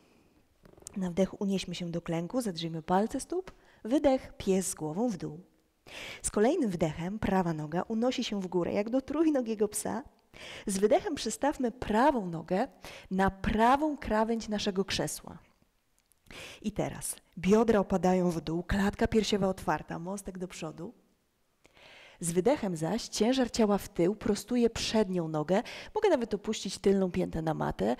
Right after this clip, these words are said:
Chcę przeciągnąć nogi. Wdech.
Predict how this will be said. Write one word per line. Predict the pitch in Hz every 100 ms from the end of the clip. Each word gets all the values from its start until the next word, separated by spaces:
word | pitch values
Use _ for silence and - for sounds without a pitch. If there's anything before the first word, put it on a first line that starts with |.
| - -
Chcę | - -
przeciągnąć | 214 - 226 226 226 180 175 208 -
nogi. | 170 143 - 165 - _ _ _ - - - -
Wdech. | 170 170 147 - -